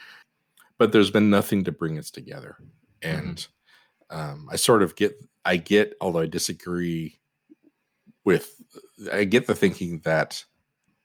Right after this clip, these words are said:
Speaker 1: you know, you need some sort of external threat. Um, I remember in the Watchmen comic book, at the end, Doctor Manhattan brings everybody together by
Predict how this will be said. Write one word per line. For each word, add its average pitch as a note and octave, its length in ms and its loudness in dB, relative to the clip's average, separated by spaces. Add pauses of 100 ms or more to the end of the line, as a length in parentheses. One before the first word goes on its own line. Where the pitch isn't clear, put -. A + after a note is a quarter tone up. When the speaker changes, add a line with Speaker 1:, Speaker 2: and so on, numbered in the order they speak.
(260)
Speaker 1:
you F2+ 120 0
know, D#2+ 80 -2
you E2 220 -6
need E2+ 380 -4
some - 180 -6
sort E2 220 -2
of D2 80 -4
external - 480 -8
threat. - 420 -6 (840)
Um, C#2+ 340 -16
I F#2+ 60 -10
remember G#2 420 4
in D2+ 260 -6 (580)
the E2 100 -2
Watchmen D#2+ 680 -4
comic - 380 -16
book, - 280 -14 (1160)
at - 120 -6
the E2+ 180 0
end, F2 460 0 (220)
Doctor D#2 260 -4
Manhattan D#2 440 -6
brings D#2 300 -14
everybody D2+ 440 -10
together F2+ 540 2 (600)
by D2+ 320 0